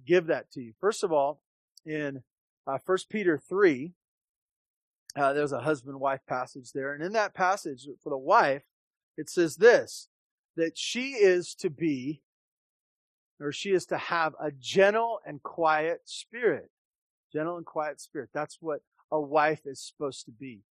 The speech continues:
And it says, "A gentle and quiet, quiet spirit, which is precious in the sight of our Lord."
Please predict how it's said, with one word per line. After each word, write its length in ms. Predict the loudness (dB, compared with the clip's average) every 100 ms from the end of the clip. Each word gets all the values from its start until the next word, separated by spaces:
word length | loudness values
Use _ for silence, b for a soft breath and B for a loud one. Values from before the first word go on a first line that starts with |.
| _ -8
And 120 | -6
it 120 | -4
says, 360 | 2 2 0 -8 _ _ _ _
"A 80 | -4
gentle 300 | 4 4 4
and 140 | 0
quiet, 360 | 0 6 6 6 2
quiet 320 | 6 6 6
spirit, 580 | -4 -4 6 6 6 2 _ _
which 260 | -6 -4 -4
is 140 | -6
precious 640 | -6 6 8 8 4 2 2
in 80 | -2
the 100 | -4
sight 300 | 2 6 6
of 120 | 6
our 180 | 2 0
Lord." 420 | 0 0 0 -2